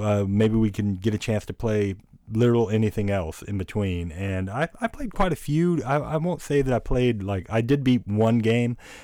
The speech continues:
but, uh, I didn't play a lot of them more than, like, three or four hours, but I did play quite a few games. I'll try and remember all of them.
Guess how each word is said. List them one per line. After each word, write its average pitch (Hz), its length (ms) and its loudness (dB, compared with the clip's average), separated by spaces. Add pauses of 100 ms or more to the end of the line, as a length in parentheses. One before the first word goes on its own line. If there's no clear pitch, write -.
(120)
but, 107 240 2
uh, 95 360 0
I 104 100 0
didn't 120 220 2
play 120 140 0
a 107 80 2
lot 104 220 2
of 104 40 0
them 101 120 0
more 98 260 2
than, 98 180 0
like, 90 220 -4
three 107 200 0
or 92 60 0
four 92 220 -4
hours, 92 340 -2
but 107 120 -2
I 101 80 0
did 107 160 -4
play 101 160 -4
quite - 200 0
a 87 40 -6
few 98 160 -6
games. 87 320 -4
I'll 90 120 -4
try 104 360 -2
and 104 100 -4
remember 90 320 -4
all 92 260 0
of 85 80 -4
them. 85 160 -6